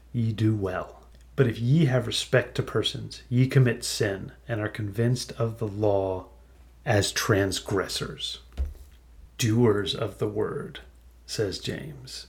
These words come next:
"is what you will be if you actually believe." Do the right thing. Practice mutual aid and solidarity. That's what Jesus asked of you. Visit the fatherless and widows. Love thy neighbor.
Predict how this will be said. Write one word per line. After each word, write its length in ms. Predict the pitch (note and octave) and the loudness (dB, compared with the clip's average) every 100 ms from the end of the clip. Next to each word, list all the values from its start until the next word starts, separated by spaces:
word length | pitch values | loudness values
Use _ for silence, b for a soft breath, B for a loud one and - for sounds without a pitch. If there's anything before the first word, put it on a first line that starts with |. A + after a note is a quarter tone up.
| - | -12
"is 160 | G2+ | -4
what 160 | A2+ G#2+ | -2 -2
you 140 | G#2 | 0
will 80 | G#2 | 0
be 400 | G2+ G2 F2+ E2+ - - | 0 -2 -2 -8 -12 -12
if 220 | A#2+ - | -10 -6
you 180 | G2+ - | -6 -6
actually 640 | - F#2 - - F2+ F#2 F#2 | -6 -8 -6 -4 -4 -6 -10
believe." 720 | G#2+ D3+ G2 - C#3 - - b b b b b b b - - | -2 0 0 -4 -10 -14 -20 b b b b b b b -20 2
Do 200 | C3 C#3 | 6 6
the 160 | D3 | 4
right 440 | B2 G#2+ F#2+ G#2+ - - | 0 -4 -6 -6 -8 -14
thing. 400 | - G#2 G2+ C3 - - | -6 -4 -4 -8 -12 -16
Practice 800 | - - A#2+ A2+ A#2+ - C3 B2 | -14 -8 -4 -2 -4 -2 0 0
mutual 480 | A#2+ A2 A2+ - A2 | 0 0 0 2 0
aid 240 | A2 G#2 G2+ | 2 2 0
and 160 | F#2+ | -2
solidarity. 760 | - F#2+ G2 G2 F#2+ F#2+ - - b b b b b - | -4 -2 0 0 -2 -4 -8 -14 b b b b b -12
That's 340 | - G#2+ C3 - | -6 -2 -2 2
what 160 | C3+ | 2
Jesus 320 | A2 A2+ G#2+ A#2 | 2 0 0 -2
asked 240 | G#2+ - | -4 -4
of 100 | A2 | -6
you. 200 | G#2+ - b b b b b - - | -6 -10 b b b b b -20 2
Visit 380 | A#2+ A#2+ D#3 | 6 8 6
the 80 | C#3 | 4
fatherless 580 | C3 B2 A#2+ A#2+ A2+ A2 | 0 0 2 4 2 0
and 160 | A2+ G#2 | -2 -2
widows. 600 | G#2+ A2+ C#3 C#3 - - - - - | -2 -2 -6 -10 -14 -16 -20 -18 -2
Love 340 | A#2 A#2+ C#3 | 4 6 6
thy 140 | C3+ B2 | 6 2
neighbor. 480 | A2+ A2+ - - | 2 -4 -4 -8